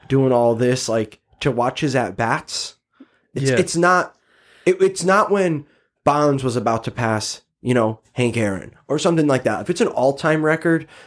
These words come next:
Speaker 1: you know, like, I don't even care. Like, I don't even like the dude, but Bron, like, if it's the game that Bron's gonna pass Kareem, cut the screen for that.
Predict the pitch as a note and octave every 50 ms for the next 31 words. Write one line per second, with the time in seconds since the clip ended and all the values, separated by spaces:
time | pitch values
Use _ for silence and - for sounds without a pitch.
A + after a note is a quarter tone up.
0 | _ _ - C#3+ D#3 D3 C#3+ C#3+ C#3 B2 A#2 A#2 - - - _ _ _ _ _
1 | - C3+ D#3+ F#3 G#3 A#3 A3 G3+ F3+ E3 - - F3+ D#3+ D3+ C#3+ B2+ C#3 E3 G3+
2 | G#3+ F#3+ E3 C#3+ C3 C#3 C#3 - F3 D#3 D#3+ E3+ E3+ E3 B2+ C3+ - - A2+ B2
3 | C3 B2+ C3+ C#3+ D#3+ F3 F#3 G3+ G3 _ _ _ - C#3+ C3+ C#3+ C#3 D#3+ D#3+ -
4 | - - E3+ C3+ C#3+ D3 D3 D3+ D3+ D3 C#3+ C#3+ C#3+ _ _ _ _ _ _ _
5 | _ _ _ _ C#3+ C#3+ B2 A2+ C#3+ C#3+ C#3+ C#3 C3 C#3 C#3 C3+ - - C#3 B2+
6 | B2+ - - - D3+ C3+ B2 B2+ C3 C#3+ D3+ D#3+ F3 E3+ _ _ _ - A3+ A#3
7 | A#3 - E3 C#3 - - C#3 C3+ B2+ A#2+ - - G2+ F#2+ F2+ E2 D2+ -